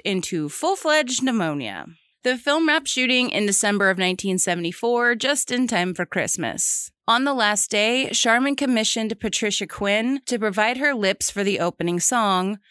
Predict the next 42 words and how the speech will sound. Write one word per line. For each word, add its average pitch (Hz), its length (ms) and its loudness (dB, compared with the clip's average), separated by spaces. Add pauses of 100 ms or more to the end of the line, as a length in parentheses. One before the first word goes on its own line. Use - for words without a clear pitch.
(140)
science 208 460 2
fiction 180 400 0
double 156 240 -2
feature. 175 640 -2 (180)
The 247 140 2
originally 285 420 0
proposed 247 560 0
opening 180 400 0
sequence 226 560 0
was 226 200 -2
to 247 100 0
contain 240 400 0
clips 254 320 -2
of 226 140 -2
various 202 420 2
films 190 340 0
mentioned 175 380 -2
in 165 80 -2
the 160 140 -4
lyrics, 233 680 0 (100)
as 220 160 0
well 247 140 2
as 247 80 0
the 262 140 0
idea 214 240 2
that 202 120 0
the 208 80 0
first 185 280 -2
few 190 100 -4
sequences 175 640 -2
would 160 140 -6
be 170 100 0
shot 156 260 2
in 160 60 -6
black 151 220 -2
and 165 120 -4
white, 233 380 0
a 170 180 0
la 165 540 0
Wizard 156 320 -8
of 165 60 -10
Oz, 220 420 0